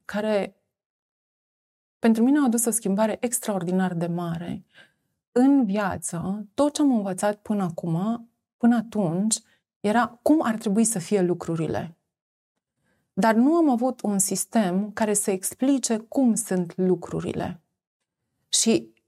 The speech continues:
comparația asta permanentă cu cum ar trebui să fie lucrurile este foarte păcătoasă pentru mintea umană și pentru potențialul pe care îl avem. Pentru că nu onorează cine suntem noi, ca suflete care avem o experiență în lumea asta,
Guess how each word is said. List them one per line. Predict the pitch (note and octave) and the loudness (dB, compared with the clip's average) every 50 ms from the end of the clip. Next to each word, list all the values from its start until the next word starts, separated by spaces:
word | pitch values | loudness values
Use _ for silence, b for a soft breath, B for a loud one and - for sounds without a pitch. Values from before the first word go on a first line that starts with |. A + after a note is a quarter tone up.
| _ _ | _ _
comparația | - - A#3+ A3+ A3 A3+ G#3 A3+ C#4+ E4 E4 - D#4 D4 | 0 2 4 4 4 4 2 2 2 2 2 0 0 2
asta | C4 B3 A#3+ A#3 A#3 - G3 F#3+ | 4 4 2 2 0 -2 -4 -4
permanentă | - - A#3+ B3+ B3 A#3+ A3 G3 F#3+ G3+ G3+ F#3+ F#3 F#3 F3+ F#3 | 0 0 2 2 4 2 2 2 0 0 0 -2 -2 -4 -4 -4
cu | F#3 G3 F#3 _ | -6 -6 -8 _
cum | - - C#4 D4+ D4+ - | -2 0 2 2 2 2
ar | - A3 G3+ G3 | 0 -2 -4 -2
trebui | - - F#3 F3 G#3 G#3+ | -4 -4 -2 0 0 0
să | G#3+ - - F3 | 0 -2 -4 -6
fie | E3 - G3+ G3+ F3+ | -8 -4 -2 -2 0
lucrurile | E3+ F3+ F#3+ F#3 - - E3 E3 E3 D#3 D#3+ E3+ F#3 G#3+ B3 B3 - _ | 0 -2 -2 -4 -6 -10 -8 -8 -6 -6 -4 -4 -2 -2 -2 -4 -4 _
este | - A3+ A3+ A3+ A3+ - A#3 | 0 0 0 0 0 -4 -4
foarte | A3+ - - - D4 C4 B3 A#3 A#3+ | -6 -4 -2 0 0 0 0 -4 -6
păcătoasă | A3+ - G3 F#3+ - F#3+ F#3 - A3+ A3 G#3+ F#3+ F#3 F#3 - - G3 G3+ A3 A#3 A3+ A3+ - | -6 -6 -8 -6 -6 -8 -6 -2 0 0 0 0 0 -2 -2 0 0 0 0 -2 -4 -6 -6
pentru | - G#3+ A3 G#3 G#3 G#3 A3 A3 A3 G#3+ G#3 G#3 G3+ G3 _ | -4 -4 -4 -4 -2 -2 0 0 0 0 -2 -6 -10 -10 _
mintea | - G#3+ A3+ A#3 A#3 A#3 G#3+ | 2 4 4 4 4 2 0
umană | G3+ G3+ G3+ G#3+ G#3+ G3+ G3 | -2 -2 -2 -2 -2 -2 -2
și | F#3+ - G#3+ | -4 -4 -4
pentru | - G#3 G3 G3 F#3 | -4 -4 -4 -4 -4
potențialul | - G3 F#3+ - G3 F#3+ F#3+ G3+ G#3 G3 G3 | -6 -6 -4 -2 -2 -2 -2 -2 -2 -2 -2
pe | G3 - F3+ | -2 -4 -8
care | F3+ - F3+ F3+ | -6 -6 -6 -4
îl | F3 F3 | -4 -4
avem. | F3 F3 E3+ E3+ F3 - - - - _ B B B B B B B B _ _ _ _ _ _ | -4 -4 -4 -4 -6 -6 -8 -12 -14 _ B B B B B B B B _ _ _ _ _ _
Pentru | - A3+ A3+ A#3 A3+ A#3 | 2 4 4 4 2 0
că | - A#3+ | 2 4
nu | A#3 B3+ D4 E4+ F4 | 4 6 6 6 6
onorează | D#4+ D4 C4 A#3 A3 A3+ A#3 A#3 G#3+ F3+ E3+ E3 D#3+ F3+ F3 E3+ - - _ | 6 4 4 4 2 2 2 2 0 0 0 -2 0 0 -2 -2 -4 -6 _
cine | - - A#3+ A#3+ A#3+ | -2 2 2 4 2
suntem | A3 - G#3+ G3+ F#3 F3+ G#3 G3 G3 | 2 0 0 0 0 0 0 0 2
noi, | F#3+ F3+ E3+ E3 E3 E3 E3+ F#3+ A#3+ C#4+ C#4 | 2 2 0 0 -2 -2 0 0 -2 -2 -2
ca | - G#3 F#3 | -2 -2 -2
suflete | F#3 - A3 G#3+ - A3 G#3+ - F#3+ | 0 -2 -4 -2 -4 -4 -2 -2 -4
care | F#3 F#3 F3+ F3 | -2 -2 -2 -2
avem | F3 F3 G#3 G#3 | 0 0 0 0
o | G#3 G3 | 0 -2
experiență | F#3 F3+ - - F3+ E3+ F3 F3+ F#3 F#3 F#3 F3+ - | -2 -4 -6 -6 -4 -2 0 0 0 0 -2 -2 -4
în | E3+ F3 F3 E3+ | -6 -6 -4 -4
lumea | F3 F3+ F3 F3 E3 E3 E3 F3 | -4 -4 -4 -4 -4 -4 -4 -4
asta, | E3 - - - A3+ C4 D4+ | -6 -8 -6 -4 -6 -6 -6